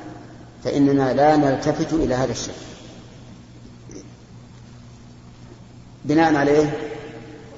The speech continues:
على أن الأصل السلامة. ولهذا سألوا النبي صلى الله عليه وسلم عن ذبائح هؤلاء القوم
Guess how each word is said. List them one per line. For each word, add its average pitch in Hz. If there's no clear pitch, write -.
على 139
أن 143
الأصل 147
السلامة. 143
ولهذا 143
سألوا 160
النبي 143
صلى 123
الله 131
عليه 120
وسلم 131
عن 120
ذبائح 123
هؤلاء 123
القوم 151